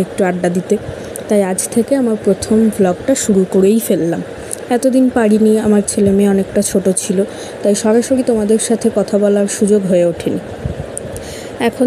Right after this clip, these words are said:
থেকে আমি আমার ভ্লগটা শুরু করব, আশা করি তোমাদের ভালোই লাগবে। তো প্রথমেই বলি, আমার মোট পাঁচজনের সংসার। আমি, আমার husband, আমার শ্বশুরমশাই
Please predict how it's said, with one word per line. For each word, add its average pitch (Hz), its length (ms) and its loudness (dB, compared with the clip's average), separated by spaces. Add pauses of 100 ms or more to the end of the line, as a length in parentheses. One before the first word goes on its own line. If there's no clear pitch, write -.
(120)
থেকে 247 160 0 (100)
আমি 226 180 2
আমার 220 220 0
ভ্লগটা 202 340 0 (100)
শুরু 208 160 4 (140)
করব, 202 260 4 (500)
আশা 220 200 0
করি 214 200 4
তোমাদের 202 260 2 (100)
ভালোই 196 380 4
লাগবে। 185 280 -2 (920)
তো 233 140 2
প্রথমেই 247 460 2
বলি, 214 160 2 (100)
আমার 214 220 0
মোট 208 200 2
পাঁচজনের 196 500 0 (100)
সংসার। 190 380 0 (500)
আমি, 226 140 4 (120)
আমার 208 240 0
husband, 214 460 2
আমার 190 220 0
শ্বশুরমশাই 208 720 0